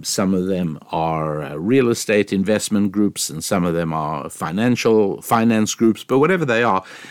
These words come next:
uh, I've been invited a number of times since then, and, uh, and so I've spoken for them many times.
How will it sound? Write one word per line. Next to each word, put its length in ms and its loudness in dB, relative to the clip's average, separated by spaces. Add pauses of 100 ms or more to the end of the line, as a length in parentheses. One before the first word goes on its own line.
(180)
uh, 180 2
I've 180 0
been 200 4
invited 640 2
a 80 -2
number 320 4
of 80 -4
times 400 -4
since 340 -2
then, 420 -4 (120)
and, 440 -6
uh, 340 -4 (200)
and 160 -10
so 140 -4
I've 160 -6
spoken 420 0
for 140 -4
them 280 0
many 380 -2
times. 480 -2